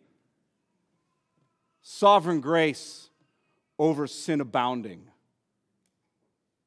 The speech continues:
Ransom souls, the tidings swell. 'Tis a deep that knows no sounding, who its breadth or length can tell. On its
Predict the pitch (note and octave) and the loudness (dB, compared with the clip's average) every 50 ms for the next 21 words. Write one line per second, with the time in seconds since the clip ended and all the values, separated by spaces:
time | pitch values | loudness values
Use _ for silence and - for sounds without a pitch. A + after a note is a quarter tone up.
0 | _ _ A#2 A#2+ D#3+ F#3 G3 G3+ G3+ - - - F3 D#3+ D3+ C3+ - - - E3 | _ _ -6 0 2 2 4 2 0 -2 -2 -2 0 0 0 -2 -6 -6 -2 0
1 | E3 D#3+ D#3+ C#3+ C#3 B2 G#2+ G2+ - - - - - _ _ _ _ _ _ _ | 0 0 0 0 -2 -4 -6 -10 -14 -20 -20 -20 -20 _ _ _ _ _ _ _
2 | - C3 - - - - - G3 G3 G#3 F3+ E3+ D#3 C#3+ B2 - - - - - | -14 -14 -14 -14 -16 -8 -4 0 0 2 2 2 0 -2 -4 -6 -14 -16 -18 -18
3 | C#3 C3 C#3+ F3+ F#3+ G3+ G3 F3 D3 A#2 F2+ F2+ - - _ _ _ _ _ _ | -12 -2 2 2 4 6 6 6 4 2 -2 -8 -16 -20 _ _ _ _ _ _
4 | _ _ _ _ _ _ _ - - A#3 G#3+ G3+ G3 C#3+ - G3+ B3 C4 A3 - | _ _ _ _ _ _ _ -4 -2 0 0 0 -2 -2 0 2 4 4 4 2
5 | - G#3 G#3 - D#3 D#3+ F3 F3+ F#3+ F#3 F3 D3+ B2 - - - - _ _ _ | -2 -4 -4 -2 -2 0 2 4 4 4 2 0 -2 -6 -12 -18 -20 _ _ _
6 | _ _ _ _ _ _ _ _ _ B2+ C#3 D3 D3 C3 - - - C#3+ C#3+ D3 | _ _ _ _ _ _ _ _ _ -4 -2 -2 -2 -4 -6 -4 -2 0 0 0
7 | D3+ C#3+ B2+ B2 G#2+ G2+ F#2+ F#2 - _ _ _ _ _ _ _ _ _ _ _ | 0 -2 -4 -6 -10 -12 -16 -18 -20 _ _ _ _ _ _ _ _ _ _ _
8 | _ _ _ _ _ _ - F3 E3+ D#3+ D3+ - A#2 G#2+ A#2+ C3+ C#3 C3 A#2 - | _ _ _ _ _ _ -2 0 0 0 -2 -4 -10 -12 -6 -4 -4 -4 -4 -6
9 | _ - A#2 A2+ G#2+ G#2+ A2+ A2 G#2 G#2 - _ _ - G2 F2+ - A2 G2 F#2 | _ -14 -14 -12 -10 -10 -10 -10 -12 -14 -18 _ _ -16 -16 -16 -16 -20 -20 -20
10 | F2+ F2 - _ _ _ _ _ _ _ _ _ _ _ _ _ _ _ E3 F3+ | -20 -20 -20 _ _ _ _ _ _ _ _ _ _ _ _ _ _ _ 2 4
11 | G3+ G#3 G3+ F#3+ - | 4 4 4 2 -2